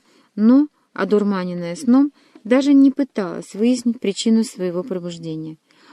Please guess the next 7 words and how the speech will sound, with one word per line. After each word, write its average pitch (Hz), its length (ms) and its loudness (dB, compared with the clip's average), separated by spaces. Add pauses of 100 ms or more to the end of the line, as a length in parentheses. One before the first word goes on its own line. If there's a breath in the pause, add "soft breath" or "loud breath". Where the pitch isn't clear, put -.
Она 220 240 2
снова 208 420 0
опустила 247 500 -2
отяжелевшие 165 720 -8
веки 220 400 -2
и 226 120 -2
заснула. 151 600 -8